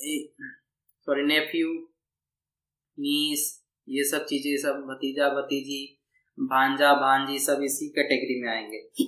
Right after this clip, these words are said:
एक जनरेशन लो हो गया ना, अब इनका, इनका चीजें एक और, और स्टेप जाएगा, तो फोर्थ, फिफ्थ जनरेशन में ग्रैंडसन हो जाएगा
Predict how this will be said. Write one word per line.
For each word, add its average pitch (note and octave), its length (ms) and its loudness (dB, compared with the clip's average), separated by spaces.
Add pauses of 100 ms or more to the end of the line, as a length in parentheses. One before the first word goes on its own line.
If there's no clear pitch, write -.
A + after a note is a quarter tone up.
(500)
एक D3 200 -2
जनरेशन C#3+ 360 0
लो D#3+ 300 4
हो E3+ 60 2
गया E3+ 180 4
ना, G3 100 0
अब C#3+ 420 0
इनका, E3 600 6
इनका D#3 280 2
चीजें D#3+ 260 0
एक D3+ 280 -2
और, D3+ 180 2
और D#3+ 240 4
स्टेप D#3+ 320 0
जाएगा, D3+ 320 2
तो B2+ 460 -4
फोर्थ, D3+ 360 -4
फिफ्थ D#3+ 220 -4
जनरेशन D#3 500 -2
में C3+ 240 -10
ग्रैंडसन D3 760 2
हो C#3+ 120 -8
जाएगा C3+ 580 -4